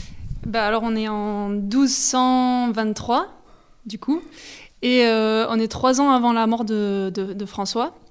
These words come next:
Euh, et donc, euh, François avait un,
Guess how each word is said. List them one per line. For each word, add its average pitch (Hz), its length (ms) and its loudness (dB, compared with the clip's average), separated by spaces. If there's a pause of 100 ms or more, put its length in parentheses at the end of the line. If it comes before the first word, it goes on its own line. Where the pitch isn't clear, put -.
(540)
Euh, 208 680 0 (260)
et 247 140 2
donc, 269 340 2
euh, 214 420 2 (440)
François 240 380 -2
avait 247 180 0
un, 196 640 -2